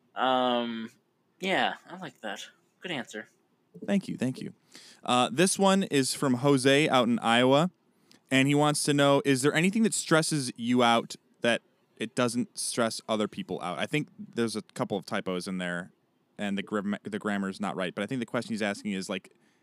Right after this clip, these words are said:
Speaker 2: "Is there anything that stresses you out that it's weird to other people?"
Speaker 1: I feel like, yes, but I'm trying to think. I haven't thought about that. Do you have an answer for that one yet?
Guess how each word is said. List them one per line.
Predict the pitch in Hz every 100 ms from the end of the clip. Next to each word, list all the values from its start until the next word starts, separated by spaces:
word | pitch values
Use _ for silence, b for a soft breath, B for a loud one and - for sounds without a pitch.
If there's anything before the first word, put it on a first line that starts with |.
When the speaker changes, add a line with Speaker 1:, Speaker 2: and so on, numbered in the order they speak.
| _ -
Speaker 2:
"Is | 107
there |
anything | 117 117
that | 107
stresses | - 117 101 101 95
you | 95
out | 85 -
that | 92 - -
it's | 98
weird | 92 87 -
to | 76
other | 78
people?" | - 67 67 - _ _ _ _ _ _ _ B B B B B B _ _ _ _ - - - _ _ _ _ _ _ _ _ _ _ -
Speaker 1:
I | -
feel | - 302
like, | 370 - _ _ _
yes, | - 131 117 92 - - -
but |
I'm | 123
trying | - 143 131
to | -
think. | 120 101 - - -
I | 139
haven't | 139
thought | 123
about | 107 104
that. | 92 87 _ _ _ _ _ _ _ _ _ -
Do |
you | 113
have |
an | 113
answer | 110 123
for | -
that | 120 113
one | 123
yet? | 123 -